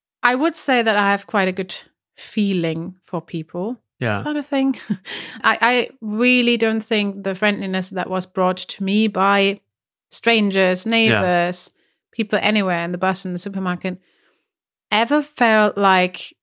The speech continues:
Speaker 1: people just do this because it's a polite thing. It always felt like i-, if they were super friendly, like, "I wanna be friendly to you. I
Speaker 2: Mm.
Speaker 1: wanna help out," or I, yeah.
Speaker 2: I don't think it's superficial. I just think that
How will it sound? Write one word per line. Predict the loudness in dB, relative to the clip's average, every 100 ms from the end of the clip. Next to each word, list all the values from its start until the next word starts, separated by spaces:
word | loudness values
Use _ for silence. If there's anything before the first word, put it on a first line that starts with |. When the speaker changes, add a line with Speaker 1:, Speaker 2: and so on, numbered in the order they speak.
| -2
Speaker 1:
people | 0 0
just | -2 -6 -2
do | -2
this | 0
because | -4 -6 -6 -6
it's | -10
a |
polite | -8 -4 -2 -2 -4
thing. | -6 -6 -8 -10
It | -10 -4
always | 0 2 2 0
felt | 2 2 2
like | 2 0 0 -6 -20 _ _ _ _ _ _ _ _ _ _ _ _ _ _ _ _ _ -8
i-, | -6 0
if | 0 0 -2
they | 0 2
were | 2 0
super | -2 -2 -2
friendly, | 0 0 -2 0
like, | 0 2
"I | 0
wanna | 0 -2 -4
be | -8
friendly | -6 -8 -8
to | -12 -12
you. | -8
I | -4 -4
Speaker 2:
Mm. | -4
Speaker 1:
wanna | -6 -4
help | -4 -4 0
out," | 2 4 4 2 0 -4
or | -6 -6 -4 -4
I, | -4 -4 -4 -8 _ _ _ _ _ _ _ _ _ _
yeah. | -10 -8 -10 _
Speaker 2:
I | -2 2
don't | 2
think | 2 0
it's | 0
superficial. | -4 -8 -8 -6 -6 -4
I | -2
just | -2 -2
think | -2 2
that | 2 0